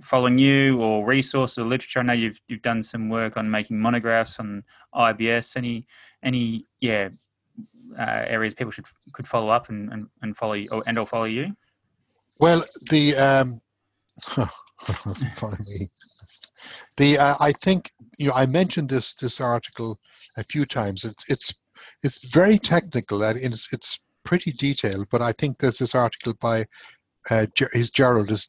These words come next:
Speaker 2: J E R R O L D, Gerrold, middle initial R, Turner. It's in, uh, Cellular Molecular Gastroenterology and Hepatology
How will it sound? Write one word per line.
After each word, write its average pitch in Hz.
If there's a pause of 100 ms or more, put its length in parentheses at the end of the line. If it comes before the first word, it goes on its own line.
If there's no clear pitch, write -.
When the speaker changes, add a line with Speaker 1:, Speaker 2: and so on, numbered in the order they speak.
Speaker 2:
J 139
E 135
R 120
R 120
O 117
L 113
D, 104
Gerrold, 117
middle 117
initial 110
R, 107
Turner. 107 (560)
It's -
in, 107
uh, 104
Cellular 127
Molecular 107
Gastroenterology 104
and 98
Hepatology 101